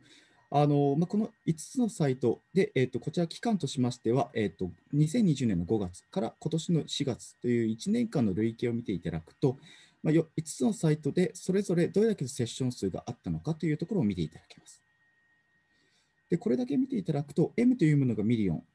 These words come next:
で、し-、えーと、Bというものがビリオンという形で、まあ、シーモア様がこの五つのサイト様で比べると、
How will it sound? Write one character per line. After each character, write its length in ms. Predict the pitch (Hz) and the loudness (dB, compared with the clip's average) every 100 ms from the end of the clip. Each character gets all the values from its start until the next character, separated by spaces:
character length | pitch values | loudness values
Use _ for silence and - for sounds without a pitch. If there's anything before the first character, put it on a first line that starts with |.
| _ | _
で、 160 | 165 185 | -4 -4
し-、 300 | - - - - | -4 -10 -12 -2
え 400 | 127 117 113 107 | 0 2 2 0
ー 40 | - | -2
と、 80 | 104 | -4
B 240 | 139 208 | -2 -4
と 100 | - | -2
い 40 | |
う 20 | 95 | 0
も 60 | |
の 60 | 120 | 0
が 80 | 170 | 0
ビ 100 | 110 | 0
リ 120 | 107 | 0
オ 60 | 80 | -2
ン 60 | |
と 100 | - | -4
い 40 | 95 | -8
う 40 | |
形 280 | - 90 - | -8 -14 -4
で、 180 | 151 143 - - | -2 -2 -6 -2
ま 60 | 165 | -2
あ、 20 | |
シ 220 | - 269 | 0 2
ー 20 | |
モ 140 | 220 160 | 2 0
ア 40 | |
様 260 | - 139 147 | -2 -2 -2
が 160 | 175 - _ _ _ - - | -4 -6 _ _ _ -18 -4
こ 100 | 208 | -2
の 80 | 220 | -2
五 180 | - - | -6 -4
つ 80 | |
の 100 | 254 | -2
サ 100 | 240 | -2
イ 60 | 233 | -4
ト 60 | - | -6
様 200 | 233 220 | -6 -4
で 80 | |
比 120 | 220 208 | -4 -4
べ 200 | 208 214 | -2 -4
る 80 | |
と、 240 | - 269 | -2 -4